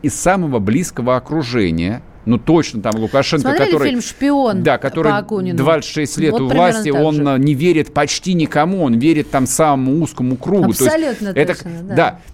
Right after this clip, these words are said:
Speaker 1: то есть это как в фильме «Крестный отец». Тот,
Speaker 2: Блин.
Speaker 1: кто предложит тебе встречу, тот и предатель.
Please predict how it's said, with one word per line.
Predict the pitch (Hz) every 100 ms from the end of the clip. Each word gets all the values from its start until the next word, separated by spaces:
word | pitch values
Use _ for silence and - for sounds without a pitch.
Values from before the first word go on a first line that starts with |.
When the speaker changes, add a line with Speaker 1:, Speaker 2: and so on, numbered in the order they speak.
| -
Speaker 1:
то |
есть | 151
это | 156 156
как | 170
в | -
фильме | 208 185
«Крестный | 165 170 190 - 160 165
отец». | 170 202 160 80 - - - - -
Тот, | 185
Speaker 2:
Блин. | 214
Speaker 1:
кто | 196
предложит | 190 175 196 165 165
тебе | 175 175 180
встречу, | - 233 226 170
тот | 185 185
и | 180
предатель. | 180 185 170 156 90 - 50